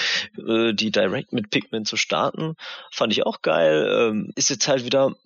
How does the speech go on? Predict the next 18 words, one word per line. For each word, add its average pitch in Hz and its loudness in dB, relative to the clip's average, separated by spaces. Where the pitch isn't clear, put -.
more 117 0
of 131 -2
the 127 -6
same, 180 2
ne? 220 0
Ich - -20
mein, 113 0
Pikmin 151 -2
funktioniert, 143 0
Splatoon 135 -2
funktioniert, 127 0
ähm, 113 2
aber - -6
es - -2
ist - -2
halt - -2
alles, - 0
ja, - -8